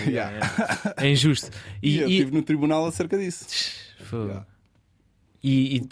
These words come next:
Speaker 2: depois
Speaker 1: de tudo é que os polícias que escreveram o relatório com base na do,
Speaker 2: Do
Speaker 1: do,
Speaker 2: Duarte.
Speaker 1: do Duarte não sabem quem eu sou, não sabem que insultos, eh, que comportamentos de incitação à violência eu fiz, não sabem nada.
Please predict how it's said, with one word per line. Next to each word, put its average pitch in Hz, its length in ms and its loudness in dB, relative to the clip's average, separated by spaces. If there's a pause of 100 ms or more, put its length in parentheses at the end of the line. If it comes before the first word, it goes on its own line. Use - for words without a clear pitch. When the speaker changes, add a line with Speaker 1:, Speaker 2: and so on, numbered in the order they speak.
Speaker 2:
depois 156 100 -2
Speaker 1:
de - 80 -8
tudo 175 220 -4
é 175 60 0
que 175 100 -8
os 170 100 -6
polícias 175 720 -4 (920)
que 131 480 0
escreveram 131 420 -4
o - 20 -2
relatório 127 440 -2
com 117 160 -4
base 117 280 -2
na 120 100 -4
do, 110 800 -8
Speaker 2:
Do 113 180 -10
Speaker 1:
do, 117 60 -6
Speaker 2:
Duarte. 113 260 -4
Speaker 1:
do 113 40 -2
Duarte 110 400 -6 (1300)
não 127 140 -2
sabem 120 300 -4
quem 113 180 -6
eu 107 60 -2
sou, 110 280 -8 (880)
não 131 220 2
sabem 123 380 -2
que - 160 -2
insultos, - 760 -4 (760)
eh, 123 200 -2
que 135 640 0
comportamentos 120 520 -2
de 117 80 -6
incitação 113 360 -6
à 107 40 -2
violência 107 400 -6
eu 104 40 -6
fiz, 107 400 -10
não 117 120 -6
sabem 123 280 -4
nada. 113 320 -4